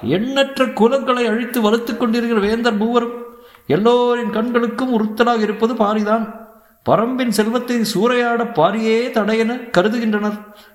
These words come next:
மூவரும் தனித்தனியாக எத்தனையோ திட்டங்களை தீட்டுகின்றனர். ஒற்றற்படை இல்லாத நம் காதுகளுக்கே இவ்வளவு செய்திகள் வந்து சேர்கின்றன. அப்படியென்றால் எவ்வளவு திட்டங்கள் தீட்டப்பட்டிருக்கின்றன என்பதை எண்ணிப்பார்."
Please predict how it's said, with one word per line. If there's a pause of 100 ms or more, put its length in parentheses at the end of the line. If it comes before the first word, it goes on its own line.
மூவரும்
தனித்தனியாக
எத்தனையோ
திட்டங்களை
தீட்டுகின்றனர். (460)
ஒற்றற்படை
இல்லாத
நம்
காதுகளுக்கே
இவ்வளவு
செய்திகள்
வந்து
சேர்கின்றன.
அப்படியென்றால்
எவ்வளவு
திட்டங்கள்
தீட்டப்பட்டிருக்கின்றன
என்பதை
எண்ணிப்பார்."